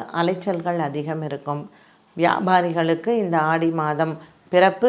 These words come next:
உங்களுக்கு நல்ல ஒரு முன்னேற்ற காலமாக அமையும். ஆகவே, ஜூலை மாதம் பதினேழாம் தேதியிலிருந்து ஜூலை மாதம் இருபத்தி ஐந்தாம் தேதி வரைக்கும்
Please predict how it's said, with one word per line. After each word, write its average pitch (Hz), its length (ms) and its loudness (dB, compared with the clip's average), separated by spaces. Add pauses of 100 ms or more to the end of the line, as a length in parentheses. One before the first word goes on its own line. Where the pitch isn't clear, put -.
(120)
உங்களுக்கு 160 400 0
நல்ல 160 340 2
ஒரு 170 220 2
முன்னேற்ற 170 540 -2
காலமாக 151 640 -2
அமையும். 143 400 -6 (360)
ஆகவே, 175 360 4
ஜூலை 185 380 2
மாதம் 165 380 0
பதினேழாம் 165 720 0
தேதியிலிருந்து 147 760 0 (400)
ஜூலை 226 400 6
மாதம் 180 400 2
இருபத்தி 175 520 0
ஐந்தாம் 190 500 0
தேதி 165 300 -2
வரைக்கும் 151 480 -4